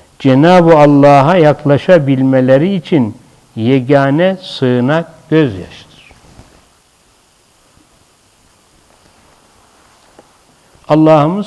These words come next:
فَلْيَضْحَكُوا قَلِيلًا وَلْيَبْكُوا كَثِيرًا. Sadakallahu aleyhi. فَلْيَضْحَكُوا قَلِيلًا.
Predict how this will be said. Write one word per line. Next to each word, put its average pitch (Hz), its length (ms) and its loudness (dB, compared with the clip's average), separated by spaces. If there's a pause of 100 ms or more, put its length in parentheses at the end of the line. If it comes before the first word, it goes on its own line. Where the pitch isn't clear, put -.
(140)
فَلْيَضْحَكُوا 143 1200 -4 (140)
قَلِيلًا 175 600 -4 (680)
وَلْيَبْكُوا 175 1160 -6 (280)
كَثِيرًا. 110 600 -4 (100)
Sadakallahu 107 540 -6
aleyhi. 90 140 -16 (960)
فَلْيَضْحَكُوا 185 800 -2
قَلِيلًا. 156 440 -2